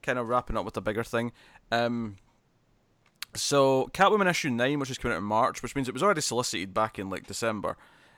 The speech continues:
um, is changing its creative team. It's not gonna be Joel Jones and Fernando Blanco.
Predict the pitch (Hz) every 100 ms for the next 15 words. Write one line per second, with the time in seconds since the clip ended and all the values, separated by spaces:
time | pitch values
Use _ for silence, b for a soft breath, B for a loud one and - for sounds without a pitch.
0 | b 104 107 107 107 104 104 - 113 104
1 | - 131 143 127 110 - 120 101 98 -
2 | - 117 104 98 107 123 127 123 117 110
3 | 107 110 107 104 110 107 104 101 101 98
4 | 95 123 143 151 160 143